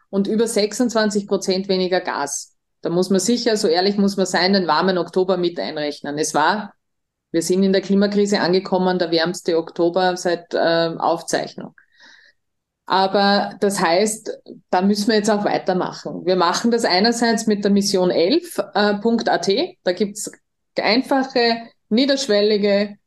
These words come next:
kostengünstige Tipps zum Energiesparen für jeden und jede von uns.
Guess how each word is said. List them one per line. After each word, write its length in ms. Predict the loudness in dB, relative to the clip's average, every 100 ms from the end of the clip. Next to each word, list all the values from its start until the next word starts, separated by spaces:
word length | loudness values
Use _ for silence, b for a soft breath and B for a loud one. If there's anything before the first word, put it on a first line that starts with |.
| _
kostengünstige 1000 | -4 -2 0 0 2 0 -2 -2 -2 -2
Tipps 420 | -2 -2 -2 -6
zum 160 | -4 -2
Energiesparen 760 | -2 -2 -2 -4 -4 -2 -2
für 140 | -2 0
jeden 320 | 2 0 0
und 140 | 0
jede 200 | -2 -2
von 200 | -4 -6
uns. 420 | -4 -4 -6 -14